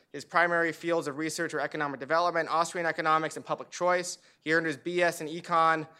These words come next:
and finance from the University of Massachusetts at Lowell, M A and P H D in econ from George Mason University. So without further ado,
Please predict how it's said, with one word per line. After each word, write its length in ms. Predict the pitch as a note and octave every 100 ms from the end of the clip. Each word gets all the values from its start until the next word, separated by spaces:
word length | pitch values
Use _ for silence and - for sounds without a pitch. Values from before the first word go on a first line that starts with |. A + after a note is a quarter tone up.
| _ C3+
and 100 | B2+
finance 540 | D#3+ D#3 D#3+ D#3 D3+
from 140 | D3
the 60 | C#3
University 520 | D3 D#3 D#3 D3+ D#3
of 60 | D3
Massachusetts 640 | C#3+ C#3 - E3+ D#3+ D3
at 160 | C#3 C3
Lowell, 500 | D#3+ F3+ F3+ F3+ - _ _
M 180 | - E3+
A 120 | E3
and 100 | D#3
P 140 | - E3
H 220 | D#3+ -
D 80 | D#3+
in 80 |
econ 340 | D3+ D3 D3+ C3+
from 120 | C3+
George 240 | C#3 C#3+ C#3
Mason 280 | C3+ C#3
University. 540 | C3 B2 B2+ - G#2 - _ _ - _
So 120 | - D#3
without 320 | D#3+ D#3 D3+
further 260 | F3 E3
ado, 320 | D#3+ F3 F#3+